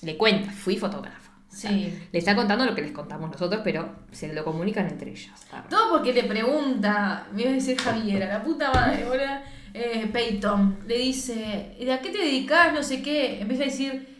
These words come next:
Speaker 2: eh, no sé si primero dice fotógrafa o primero dice, "Soy esposa de un pastor".
Speaker 1: O ama de casa, creo que
Speaker 2: Algo
Speaker 1: dice.
Speaker 2: de eso. Y después dice, "Eh, también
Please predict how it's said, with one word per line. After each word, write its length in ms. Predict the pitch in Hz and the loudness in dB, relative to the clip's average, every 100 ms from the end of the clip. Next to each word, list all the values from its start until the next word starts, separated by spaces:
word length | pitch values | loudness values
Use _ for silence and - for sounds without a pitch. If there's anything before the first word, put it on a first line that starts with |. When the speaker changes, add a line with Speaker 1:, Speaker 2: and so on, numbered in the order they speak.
| - _ - | -20 _ -10
Speaker 2:
eh, 720 | 208 190 185 180 180 175 175 | -4 -2 -2 -6 -8 -8 -8
no 80 | 226 | -8
sé 140 | 320 | -8
si 140 | 294 | -8
primero 320 | 226 202 214 233 | -4 2 4 4
dice 220 | - 208 | -2 -4
fotógrafa 880 | - 170 - - 294 294 311 311 311 - | -6 -6 -4 -4 -4 -6 -4 -4 -6 -8
o 260 | 190 180 196 | -6 -6 -2
primero 240 | 196 214 | 2 2
dice, 400 | 208 - 240 220 | 0 -4 -6 -6
"Soy 180 | - 202 | -6 -4
esposa 600 | 208 - 208 208 - 233 214 | -4 -6 -6 -6 -6 -6 -4
de 120 | 185 | -4
un 240 | 185 175 | -4 -10
pastor". 680 | 175 170 - 170 165 165 - | -12 -12 -12 -10 -8 -10 -10
Speaker 1:
O 200 | 190 190 | -2 0
ama 160 | 220 220 | 2 0
de 120 | 180 | 0
casa, 500 | 175 190 185 - 170 | 2 2 2 -2 -10
creo 140 | - 170 | -10 -2
que 60 | |
Speaker 2:
Algo 280 | 247 294 285 | 0 2 2
Speaker 1:
dice. 120 | 220 202 | 2 4
Speaker 2:
de 120 | 196 | 4
eso. 180 | 202 190 | 2 0
Y 40 | |
después 260 | 185 202 233 | -4 -4 -4
dice, 320 | 202 214 208 | -4 -6 -6
"Eh, 220 | 320 359 359 | -6 -6 -4
también 800 | 339 339 392 392 349 311 277 | -6 -6 -6 -8 -8 -8 -6